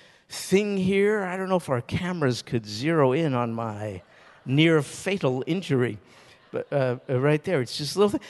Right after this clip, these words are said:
But it was just a goofy thing. You could hardly see it, and it bothers me like crazy. Every time you, you pick up a pen, a microphone, every time you brush your teeth, whatever it is, you, you are reminded of this goofy little thing,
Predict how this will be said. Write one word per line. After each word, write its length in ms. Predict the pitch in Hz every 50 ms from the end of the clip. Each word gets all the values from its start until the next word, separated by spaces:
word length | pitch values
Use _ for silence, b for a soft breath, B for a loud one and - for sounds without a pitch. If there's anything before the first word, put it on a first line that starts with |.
| B B
But 120 | - 233 269
it 40 |
was 120 | 330 311 -
just 200 | - 403 - -
a 60 | 285
goofy 400 | 165 - 220 285 311 302 311 254
thing. 260 | - - 277 277 247
You 120 | 196 180 160
could 140 | 202 202
hardly 360 | 190 190 226 254 247 226 180 160
see 300 | - - - 214 208 262
it, 120 | - - _ B B B B B B -
and 180 | 165 175 185 180
it 180 | 185 - 180
bothers 420 | - 330 330 330 339 381 349 - -
me 160 | 220 240 240
like 260 | 240 262 294 302 -
crazy. 720 | - - - - 330 349 403 381 359 339 294 - 156 127 B B B B B
Every 280 | 185 233 254 370 370 359
time 360 | - 240 202 190 233 247 233
you, 100 | 190 160 135 147
you 140 | 165 196
pick 300 | 185 - - 269 262 -
up 120 | 208 - -
a 80 | 120
pen, 500 | 110 _ - - 170 170 185 196 208 208 - -
a 80 | - 123
microphone, 880 | 123 117 120 117 123 135 147 156 165 156 - 202 170 - 208 202 208 208 B B B B B B
every 240 | 156 180 196 240 214
time 280 | 160 - 180 180 180
you 100 | 160 156 131 117 - _ _ _ _ -
brush 320 | 165 170 196 208 - -
your 80 | 196 175
teeth, 380 | 147 - - 214 254 247 -
whatever 500 | 139 139 165 180 202 247 254 247 202 170
it 80 | 156 165
is, 380 | 208 285 330 339 - - - - B B B B B B
you, 260 | 175 202 302 302 233
you 200 | 196 214 285 320
are 120 | 330 320
reminded 600 | 403 339 285 277 320 311 339 339 339 311 320 294 233
of 160 | 226 185 165
this 160 | 214 226 -
goofy 340 | - - 277 302 - 294 254
little 240 | 233 214 277 320 302
thing, 340 | 247 - - 320 269 165